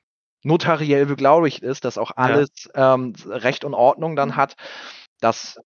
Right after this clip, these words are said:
Speaker 1: ich glaube, das ist auch ganz wichtig, dass man immer etwas hat, woran man sich festhalten kann oder nicht weiß, oh, jetzt sind da irgendwelche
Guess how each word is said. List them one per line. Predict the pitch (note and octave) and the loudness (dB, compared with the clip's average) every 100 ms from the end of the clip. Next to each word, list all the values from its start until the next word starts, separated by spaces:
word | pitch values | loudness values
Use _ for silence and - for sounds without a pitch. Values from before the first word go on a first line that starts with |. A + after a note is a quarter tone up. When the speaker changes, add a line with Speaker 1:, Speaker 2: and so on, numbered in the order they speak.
| _ | _
Speaker 1:
ich | - | -8
glaube, | C3+ C#3 D#3+ | 0 2 2
das | C3+ | -4
ist | C3 | -8
auch | A#2 | -6
ganz | B2+ B2+ | -6 -6
wichtig, | D3+ - | -10 -10
dass | A#2 | -8
man | B2+ | -6
immer | C3 D3+ D3 | -4 -4 -4
etwas | - A#2+ - | -4 -8 -10
hat, | C#3 | -10
woran | A#2+ A#2+ | -8 -6
man | A#2 | -8
sich | A#2 - | -12 -6
festhalten | C3+ - C3+ | -4 -4 -8
kann | B2+ A#2+ | -8 -6
oder | A#2 | -4
nicht | A#2+ - | -4 -4
weiß, | A2+ - | -6 -4
oh, | B2 | -4
jetzt | B2 G2+ - - _ | -4 -4 -12 -20 _
sind | - G2 | -10 -6
da | G#2 | -6
irgendwelche | A2+ G#2+ G2+ G#2+ | -4 -4 -4 -6